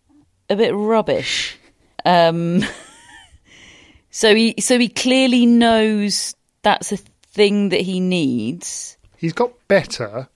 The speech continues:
Speaker 1: Yeah.
Speaker 2: But, and he was close in this match, but the fact is he lost,
Speaker 1: Mm.
Speaker 2: and it, it, and it eventually let him down, whereas,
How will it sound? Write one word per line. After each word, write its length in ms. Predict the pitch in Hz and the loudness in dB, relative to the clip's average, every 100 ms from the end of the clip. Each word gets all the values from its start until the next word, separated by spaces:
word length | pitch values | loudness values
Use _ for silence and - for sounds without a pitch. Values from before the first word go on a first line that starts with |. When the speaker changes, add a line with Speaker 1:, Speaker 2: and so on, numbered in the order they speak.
| - | -6
Speaker 1:
Yeah. 800 | 208 208 196 180 165 160 156 156 | 0 4 4 4 2 2 0 -4
Speaker 2:
But, 60 | 151 | -4
and 80 | 156 | -2
he 60 | |
was 120 | 156 151 | -2 -4
close 500 | - 208 202 156 147 | -2 2 2 0 -4
in 80 | 131 | -4
this 220 | 135 - | -6 -4
match, 460 | 180 117 - - - | -4 -4 -8 -10 -6
but 120 | 151 | -6
the 60 | |
fact 420 | - 196 190 - 170 | -2 -2 -2 -2 0
is 400 | 147 120 - - _ _ _ | 0 0 -6 -12 _ _ _
he 180 | - 143 | -2 2
lost, 580 | 151 143 110 - - - | 4 2 -2 -10 -10 -4
Speaker 1:
Mm. 320 | 196 190 175 | -2 0 -2
Speaker 2:
and 120 | 156 147 | -2 -2
it, 220 | 147 143 | -2 -2
it, 220 | 139 151 | -2 -2
and 160 | 139 139 | -4 -6
it 260 | 160 151 131 | -4 -2 -2
eventually 580 | 123 156 175 - 139 | 0 -2 -4 -8 -4
let 240 | 131 135 - | -2 -2 -4
him 140 | 123 | -6
down, 380 | 123 143 117 117 | -4 -4 -4 -6
whereas, 380 | 127 131 131 120 | -4 -4 -4 -6